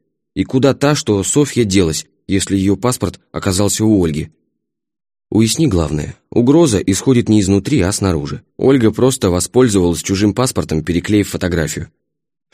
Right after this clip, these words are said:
«Что делается?» ахнула Любка. «Бабушку хотят ограбить». «Возможно, но мы с тобой настороже.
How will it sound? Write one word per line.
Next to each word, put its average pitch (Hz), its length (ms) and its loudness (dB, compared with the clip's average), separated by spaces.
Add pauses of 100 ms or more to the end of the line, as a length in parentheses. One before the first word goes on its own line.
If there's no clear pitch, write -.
(280)
«Что 104 300 -2
делается?» 135 920 0 (380)
ахнула 85 380 -2
Любка. 80 400 -2 (480)
«Бабушку 113 500 -2
хотят 104 360 0
ограбить». 98 500 -2 (840)
«Возможно, 131 540 2
но 110 200 2
мы 175 160 2
с 180 60 -6
тобой 135 220 2
настороже. 107 640 0